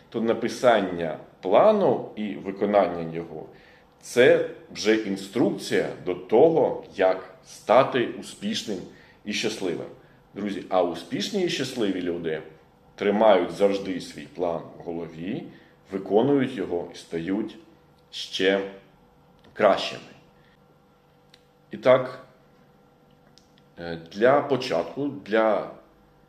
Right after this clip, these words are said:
самого нижчого рівня, ми стартуємо із чогось, е, самого легкого. Якщо ви маєте пригнічений трохи стан, нічого не хочеться робити, стартуємо обов'язково з самого легенького. Це може бути план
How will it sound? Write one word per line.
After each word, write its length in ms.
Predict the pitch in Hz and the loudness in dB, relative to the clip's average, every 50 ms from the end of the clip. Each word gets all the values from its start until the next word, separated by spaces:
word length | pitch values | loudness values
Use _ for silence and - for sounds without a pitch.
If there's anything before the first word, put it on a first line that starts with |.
| _ _ _ _ _ _ _ - | _ _ _ _ _ _ _ -14
самого 360 | - - 123 117 104 101 107 | 4 6 6 6 8 6 4
нижчого 560 | 107 110 104 - - 98 82 87 95 107 110 - | 4 2 0 -2 -4 -4 -4 -2 -2 -4 -2 -4
рівня, 460 | 95 92 95 92 80 82 123 170 196 196 - - - - - _ _ - | -4 -4 -4 -4 -6 -4 -4 -4 -4 -4 -6 -14 -18 -20 -20 _ _ -2
ми 300 | 98 127 165 - - - | 0 2 2 0 -2 -6
стартуємо 560 | - - 117 104 - 139 156 156 139 131 123 127 127 | -4 -2 -2 -2 0 -2 0 2 2 2 0 -2 -6
із 280 | 101 - - - - - | -10 -12 -16 -20 -18 -10
чогось, 600 | - 104 95 107 120 127 127 - - - - - - - _ - | -6 -4 -2 0 0 0 0 -2 -4 -8 -12 -16 -20 -20 _ -16
е, 40 | 78 71 71 69 - - | -16 -16 -16 -18 -20 -12
самого 580 | - - 143 143 139 135 127 120 113 104 - | -2 0 0 2 4 4 4 4 4 2 2
легкого. 420 | 98 107 107 - - 87 82 78 71 | 0 0 -2 -2 -4 -8 -6 -4 -6
Якщо 320 | 95 - - - 160 147 | -4 -4 -2 0 2 2
ви 340 | 120 101 98 - 104 - - - - - - - _ _ - | 2 2 0 0 -2 -2 -4 -6 -10 -16 -20 -20 _ _ -2
маєте 400 | 107 107 104 98 - - 98 - | 2 4 4 4 4 0 -4 -6
пригнічений 640 | - - 127 117 110 104 95 - - - 82 85 85 | -4 -4 -4 -2 -2 -4 -4 -4 -6 -10 -10 -10 -8
трохи 280 | 82 - 92 - 123 | -6 -6 -6 -6 -8
стан, 280 | 127 - - 135 120 113 | -12 -4 -2 0 0 0
нічого 280 | 110 101 101 107 101 98 | -2 -4 -4 -2 -2 -2
не 80 | 95 | -4
хочеться 340 | - - 120 - - - - | -4 -6 -8 -8 -8 -6 -6
робити, 400 | 214 220 233 240 240 240 202 180 190 - - - _ | -4 -2 0 0 0 0 -2 -4 -4 -10 -16 -18 _
стартуємо 580 | - - 123 117 120 - 151 151 143 131 131 | -4 0 0 0 0 0 0 0 2 2 2
обов'язково 840 | 127 - 113 107 104 107 101 101 104 104 - - 135 143 139 131 113 | 2 2 -2 0 0 -2 -2 -2 -4 -6 -4 -2 0 2 2 2 0
з 80 | - - | 0 0
самого 340 | 120 110 110 110 101 92 95 | 0 2 4 4 4 2 2
легенького. 580 | 92 92 - 85 78 78 - - 76 76 - - - - - - _ _ | 0 -2 -4 -6 -10 -10 -14 -16 -16 -16 -16 -18 -20 -20 -20 -20 _ _
Це 400 | - - 185 214 196 - - - | 0 4 4 4 4 2 -2 -6
може 300 | 113 123 135 135 123 120 | -2 -2 -2 0 0 -2
бути 340 | 107 107 120 117 - - 101 | -4 -4 -6 -6 -4 -6 -6
план 480 | 95 98 123 151 175 180 175 165 - | -6 2 4 4 6 6 4 0 -2